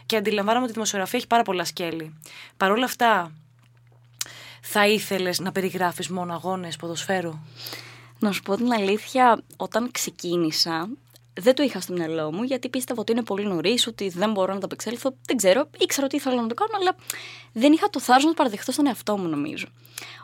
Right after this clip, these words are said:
Speaker 2: Όταν λοιπόν συνέβη, καλά, δεν συζητάμε, όταν τελείωσε το πρώτο ενενήντα λεπτό, ε, νομίζω ήθελα να βάλω τα κλάματα από όλη την υπερένταση, από τη συγκίνηση, από όλο αυτό. Και όταν περιγράφεις αγώνα, τα ενενήντα λεπτά,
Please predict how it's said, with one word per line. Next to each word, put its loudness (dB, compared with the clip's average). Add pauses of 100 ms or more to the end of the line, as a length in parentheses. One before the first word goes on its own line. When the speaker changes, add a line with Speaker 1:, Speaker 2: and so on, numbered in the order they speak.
Speaker 2:
Όταν 4
λοιπόν 2
συνέβη, 0 (720)
καλά, 4
δεν -2
συζητάμε, -2
όταν -4
τελείωσε 0
το -8
πρώτο -4
ενενήντα -4
λεπτό, -4 (100)
ε, -6
νομίζω 2 (100)
ήθελα -2
να -4
βάλω 0
τα -6
κλάματα -4
από -2
όλη -4
την -6
υπερένταση, 0
από -4
τη -4
συγκίνηση, -2
από -2
όλο 2
αυτό. -4 (760)
Και 2
όταν 4
περιγράφεις 2
αγώνα, 0
τα -6
ενενήντα 0
λεπτά, 2